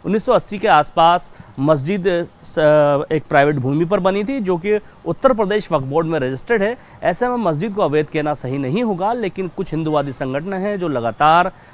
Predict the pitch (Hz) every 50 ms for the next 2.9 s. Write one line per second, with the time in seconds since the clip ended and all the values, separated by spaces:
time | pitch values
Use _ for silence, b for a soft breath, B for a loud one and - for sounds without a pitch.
0 | b - 127 143 147 135 165 180 - 143 127 113 123 156 175 165 160 151 139 156
1 | 151 160 156 151 175 180 180 196 220 214 196 180 139 170 143 - 131 131 135 147
2 | 156 139 - 175 156 147 156 165 156 165 156 170 170 170 170 220 226